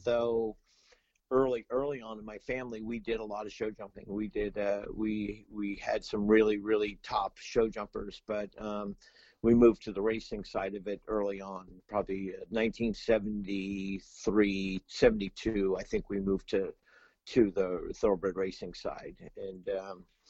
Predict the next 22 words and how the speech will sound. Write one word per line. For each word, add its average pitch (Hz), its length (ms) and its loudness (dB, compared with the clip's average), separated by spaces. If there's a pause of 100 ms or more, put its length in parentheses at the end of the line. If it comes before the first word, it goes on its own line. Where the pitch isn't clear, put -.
(500)
I - 80 0
kinda 117 260 4
stuck - 360 4
my 113 120 0
head 110 280 0
there 113 300 0
and 104 200 -8 (100)
left 110 280 -2
it 101 120 -8
there. 110 300 -4
And, 104 160 -12 (440)
uh, - 320 -14 (220)
I 110 120 -2
didn't 107 240 -2
even 98 200 -2
know 101 160 2
the 104 100 -2
sport 110 320 4
existed 107 640 -2 (120)
until, 104 640 -2
uh, 101 280 0 (960)
uh, 98 420 -2